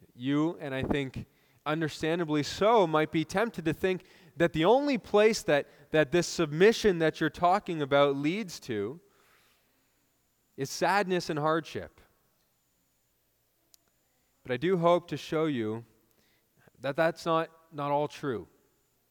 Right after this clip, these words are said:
See, sinful people, it's sinful people who have taken and corrupted what God declared to be good and beautiful.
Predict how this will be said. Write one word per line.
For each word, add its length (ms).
See, 160
sinful 540
people, 380
it's 140
sinful 500
people 340
who 120
have 140
taken 460
and 160
corrupted 420
what 180
God 300
declared 500
to 100
be 140
good 400
and 200
beautiful. 580